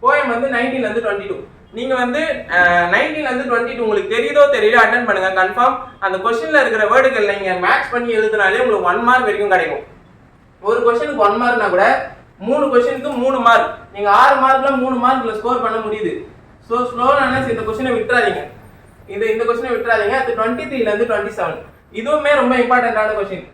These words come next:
கிராமர் பார்ட், ஒரு பேப்பர் வேல்யூவேஷன் எப்படின்னா மோஸ்டா இதை பேஸ் பண்ணி தான். நீங்க இதை வந்து கரெக்டா எழுதிருந்தீங்கனாலே இதெல்லாம் வந்து உங்களுக்கு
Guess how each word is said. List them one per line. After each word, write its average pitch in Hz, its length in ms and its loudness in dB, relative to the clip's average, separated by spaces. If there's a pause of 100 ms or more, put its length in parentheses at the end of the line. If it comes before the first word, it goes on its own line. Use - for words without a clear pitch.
(420)
கிராமர் 233 460 2
பார்ட், 170 200 -2 (2000)
ஒரு 214 160 0 (800)
பேப்பர் 277 400 4
வேல்யூவேஷன் 240 460 4
எப்படின்னா 226 280 0 (380)
மோஸ்டா 254 300 -2
இதை 220 120 2 (180)
பேஸ் 247 200 2
பண்ணி 202 200 -2
தான். 196 160 2
நீங்க 208 200 2
இதை 202 180 2
வந்து 254 180 -4 (460)
கரெக்டா 269 380 2
எழுதிருந்தீங்கனாலே 240 760 0 (500)
இதெல்லாம் 254 400 4
வந்து 269 280 -2
உங்களுக்கு 214 400 0